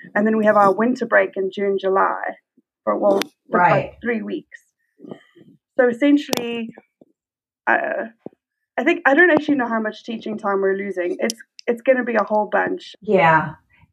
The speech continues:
Speaker 2: It, for us in the States, it, it, there, it's, well, first of all, it's a hot mess. But it's also highlighting how little in the way of support we have on so many different levels. Is the same true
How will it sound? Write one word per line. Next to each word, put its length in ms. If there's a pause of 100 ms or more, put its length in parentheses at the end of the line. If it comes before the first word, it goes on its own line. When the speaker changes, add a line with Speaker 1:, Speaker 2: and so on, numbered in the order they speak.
(140)
Speaker 2:
It, 260 (1300)
for 220
us 240
in 140
the 80
States, 840
it, 260
it, 280
there, 260
it's, 300
well, 420
first 280
of 60
all, 360 (180)
it's 160
a 60
hot 300
mess. 360 (1000)
But 200
it's 180
also 380
highlighting 880 (520)
how 320
little 320
in 80
the 80
way 200
of 80
support 460
we 140
have 380 (100)
on 140
so 340
many 180
different 360
levels. 460
Is 120
the 80
same 340
true 460